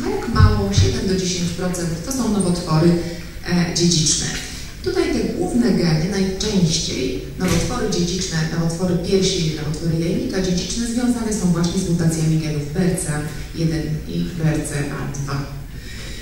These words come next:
Mm, to są, proszę Państwa, geny supresorowe.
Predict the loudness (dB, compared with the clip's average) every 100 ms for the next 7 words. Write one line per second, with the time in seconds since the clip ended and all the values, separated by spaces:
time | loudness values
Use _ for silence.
0 | -12 -12 -12 -6 -4 0 0 4 4 4
1 | 2 2 2 2 2 0 0 0 0 -2
2 | -2 -2 0 2 2 0 0 2 2 2
3 | 0